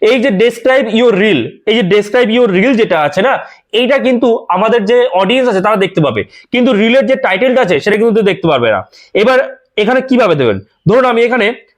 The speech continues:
আহ, ফ্রেন্ডশিপ দিয়ে দিচ্ছি, ফ্রেন্ডশিপ, ঠিক আছে, ফ্রেন্ডশিপ দিলাম। আচ্ছা, এবার এই ফ্রেন্ডশিপ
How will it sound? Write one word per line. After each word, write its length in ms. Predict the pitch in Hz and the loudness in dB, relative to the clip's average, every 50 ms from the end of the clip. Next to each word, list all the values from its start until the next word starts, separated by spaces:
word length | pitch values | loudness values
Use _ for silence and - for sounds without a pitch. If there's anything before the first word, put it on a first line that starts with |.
| _ - | _ -2
আহ, 400 | 190 170 170 165 165 165 170 165 | 0 0 2 2 2 0 -2 -2
ফ্রেন্ডশিপ 420 | 165 - 262 254 226 - 247 208 | -2 -2 0 0 0 -2 -2 -2
দিয়ে 200 | 160 156 175 165 | 0 2 2 0
দিচ্ছি, 340 | 139 120 - - - 90 - _ _ _ - | 0 -2 -6 -6 -8 -8 -8 _ _ _ -10
ফ্রেন্ডশিপ, 520 | - - 220 226 220 202 - - 185 131 - - _ _ _ _ _ _ _ _ _ _ | -4 -2 -2 0 -2 -2 -4 -4 -4 -4 -4 -6 _ _ _ _ _ _ _ _ _ _
ঠিক 160 | - 220 226 240 | -4 -2 0 0
আছে, 180 | 220 226 240 233 - - - _ _ - | 0 0 -2 -4 -6 -16 -20 _ _ -4
ফ্রেন্ডশিপ 400 | - 226 233 226 - 262 254 202 | -2 -2 -2 0 0 -2 0 0
দিলাম। 280 | 208 240 233 240 262 - - - - - - - | 0 0 0 0 -2 -6 -12 -20 -20 -16 -10 -6
আচ্ছা, 300 | 139 139 - 127 101 90 - - - - - - - - - _ _ - | -6 -4 -2 -4 -4 -4 -6 -12 -20 -20 -20 -20 -20 -20 -20 _ _ -2
এবার 540 | 220 247 269 285 240 220 233 - - - - - | 0 0 2 2 2 0 -2 -4 -10 -12 -6 -4
এই 260 | 214 233 202 - - - - | -4 -4 -4 -6 -12 -10 -6
ফ্রেন্ডশিপ 420 | - 196 214 220 214 - - 285 | -4 -2 -2 -2 -2 -2 -4 -4